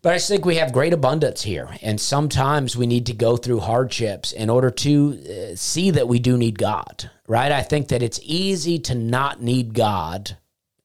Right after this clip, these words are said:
theoretically, easy to not need God when we have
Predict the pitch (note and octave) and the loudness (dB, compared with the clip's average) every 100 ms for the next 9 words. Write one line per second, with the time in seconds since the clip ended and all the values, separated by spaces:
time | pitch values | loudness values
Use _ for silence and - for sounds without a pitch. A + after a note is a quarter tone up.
0 | - - - - - - - D#3 C#3+ B2 | -20 -20 -18 -20 -20 -20 -4 2 4 4
1 | G#2+ G2 G2 G2+ - _ _ _ D3+ F#3 | 2 -2 -4 -4 -6 _ _ _ 0 0
2 | F3 F3 C#3+ D3 C#3 C#3 C#3 C3 B2 D#3 | 2 0 0 0 0 0 -2 2 2 4
3 | E3+ C#3+ C#3+ D#3+ C#3+ C#3+ F3+ F3+ | 2 2 0 2 2 2 2 2